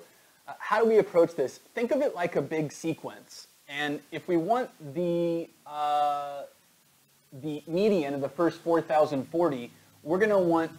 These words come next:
A sub two thousand twenty, the, plus the two thousand twenty first term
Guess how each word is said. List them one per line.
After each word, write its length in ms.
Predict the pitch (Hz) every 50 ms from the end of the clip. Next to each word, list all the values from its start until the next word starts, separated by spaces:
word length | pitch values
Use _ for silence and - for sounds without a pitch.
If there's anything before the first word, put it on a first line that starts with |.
| - -
A 280 | 143 151 165 180 190 185
sub 420 | - - - 185 170 156 135 -
two 260 | - - - 190 190
thousand 600 | 175 - 180 160 160 160 156 135 147 139 131 127
twenty, 520 | - - - 214 233 233 202 156 135 135 135
the, 160 | 131 - - - _ _ _ _ _ _ _ -
plus 260 | _ 170 175 170 175 -
the 200 | - 156 147 131 - - _
two 220 | - - 196 180 170
thousand 500 | - 185 165 170 165 - 160 151 139 -
twenty 360 | - - 160 165 165 160 147 131 - - -
first 380 | 185 185 180 175 - - -
term 420 | - - - 143 139 139 131 127